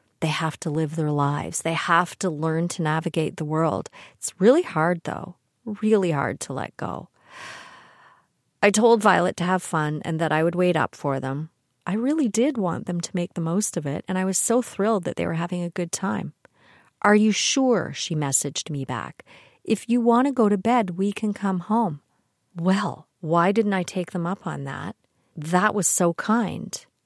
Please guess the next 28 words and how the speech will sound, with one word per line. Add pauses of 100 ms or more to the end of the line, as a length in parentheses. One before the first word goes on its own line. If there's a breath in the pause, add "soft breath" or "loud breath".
(440)
In
our
many
chats
about
Mummy
and
the
girls
when
they
were
young,
I
had
explained
how
I
couldn't
sleep
until
I
knew
everyone
was
safely
home,
and